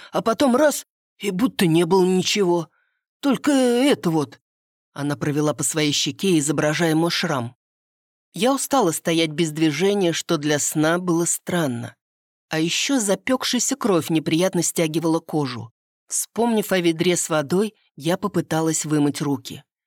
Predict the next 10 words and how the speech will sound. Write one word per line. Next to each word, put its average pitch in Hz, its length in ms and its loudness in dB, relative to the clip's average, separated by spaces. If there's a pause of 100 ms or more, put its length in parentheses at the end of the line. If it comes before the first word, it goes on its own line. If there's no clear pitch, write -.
(380)
Кровь 180 320 -2
отходила 165 520 0
с - 120 -6
трудом. 139 500 -4 (680)
Кожа 220 280 -2
чуть - 240 -6
посветлела, 190 840 0
но 139 140 2
не 165 160 2
более. 143 560 -2